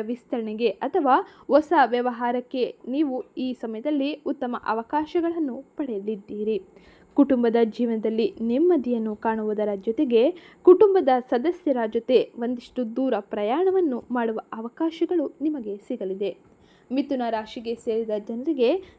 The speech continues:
ಸಹೋದ್ಯೋಗಿಗಳಿಂದ ಮತ್ತು ಸ್ನೇಹಿತರಿಂದ ಉತ್ತಮ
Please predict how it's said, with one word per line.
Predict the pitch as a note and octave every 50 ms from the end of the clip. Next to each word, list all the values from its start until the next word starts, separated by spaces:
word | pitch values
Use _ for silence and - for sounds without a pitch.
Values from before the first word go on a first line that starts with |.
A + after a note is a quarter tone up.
| _ - -
ಸಹೋದ್ಯೋಗಿಗಳಿಂದ | C#4 C4+ - - C4+ B3 A3 G#3+ A3+ A#3+ A3+ A3 A3+ - G#3 A3 A3 A3 A3 G#3+ G3+ - - - _ A#3+ D4+
ಮತ್ತು | E4 E4 - C#4+ C#4+ - - - -
ಸ್ನೇಹಿತರಿಂದ | - C#4 D4 E4+ F4 D#4 C4 - - G#3 A3 C#4 E4+ D4+ C4 B3 C#4+ - - - - _ - -
ಉತ್ತಮ | - - G4+ D#4+